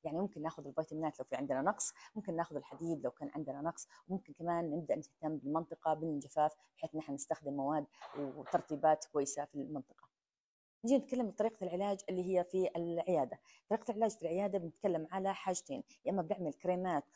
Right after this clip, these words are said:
وحاجات تفتيح في المنطقة، وخصوصا المنطقة حساسة شوية، فأي كريمات تفتيح ممكن تعمل لي نتيجة عكسية لو استخدمت غلط، فعشان كذا لازم نسأل،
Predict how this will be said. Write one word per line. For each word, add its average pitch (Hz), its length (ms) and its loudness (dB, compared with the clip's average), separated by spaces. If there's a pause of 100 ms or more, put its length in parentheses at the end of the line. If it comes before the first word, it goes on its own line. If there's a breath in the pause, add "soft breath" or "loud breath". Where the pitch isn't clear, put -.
(160 soft breath)
وحاجات 151 1300 2
تفتيح 180 380 -4
في - 80 -14
المنطقة، 202 420 -2
وخصوصا 180 380 -2
المنطقة 170 360 -6
حساسة - 340 0
شوية، 208 300 0 (240 loud breath)
فأي 214 120 2
كريمات 190 380 -2
تفتيح - 300 -6
ممكن 175 260 -4
تعمل 175 320 -4
لي 170 140 -2 (180 loud breath)
نتيجة 156 340 0
عكسية 160 340 2
لو 170 120 8
استخدمت 165 480 -4
غلط، 214 260 6 (240 loud breath)
فعشان - 240 -2
كذا 156 180 2
لازم 160 240 4
نسأل، 160 320 0